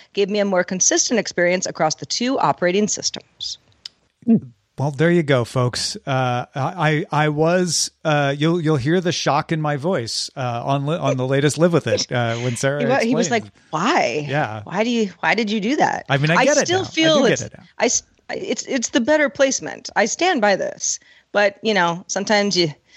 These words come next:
Speaker 1: can't beat 'em and you join 'em instead. Hey, if you have feedback on anything that we talk about on this show, on G D I, on Live With It, on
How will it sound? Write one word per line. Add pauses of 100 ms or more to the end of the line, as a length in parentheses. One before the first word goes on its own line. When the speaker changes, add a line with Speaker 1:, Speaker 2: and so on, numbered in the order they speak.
(220)
Speaker 1:
can't
beat
'em
and
you
join
'em
instead. (840)
Hey,
if
you
have
feedback
on
anything
that
we
talk
about
on
this
show,
on
G
D
I,
on
Live
With
It,
on